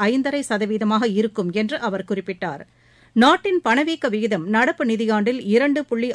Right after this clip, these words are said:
ஆறு சதவீதமாக இருக்கும் என்றும் அவர் தெரிவித்தார். சரக்கு மற்றும் சேவை வரி சீர்திருத்தம் மூலம் இந்தியாவின் உலகளாவிய வர்த்தகத்திலும் மாற்றங்கள் ஏற்படலாம் என்றும் ரிசர்வ் வங்கி ஆளுநர் திரு சஞ்சய் மல்ஹோத்ரா தெரிவித்தார். யூ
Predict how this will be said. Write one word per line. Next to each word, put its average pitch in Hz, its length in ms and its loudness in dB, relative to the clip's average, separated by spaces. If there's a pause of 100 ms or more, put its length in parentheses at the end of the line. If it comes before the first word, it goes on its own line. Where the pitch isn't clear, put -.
ஆறு 240 240 0
சதவீதமாக 214 600 -2 (100)
இருக்கும் 208 400 -2
என்றும் 214 360 -2
அவர் - 320 -2
தெரிவித்தார். 190 540 -4 (520)
சரக்கு 330 380 4
மற்றும் 339 300 0
சேவை 269 340 2
வரி 247 200 -2
சீர்திருத்தம் 233 680 -2
மூலம் 202 260 0 (180)
இந்தியாவின் 277 680 2
உலகளாவிய 277 720 0
வர்த்தகத்திலும் 226 720 -2
மாற்றங்கள் 285 640 0
ஏற்படலாம் 214 600 -2
என்றும் 196 360 -2 (320)
ரிசர்வ் 247 400 2
வங்கி 220 300 -2
ஆளுநர் 220 480 0
திரு 185 200 -4
சஞ்சய் 202 400 -2
மல்ஹோத்ரா 202 460 -2 (120)
தெரிவித்தார். 180 600 -4 (760)
யூ 277 180 6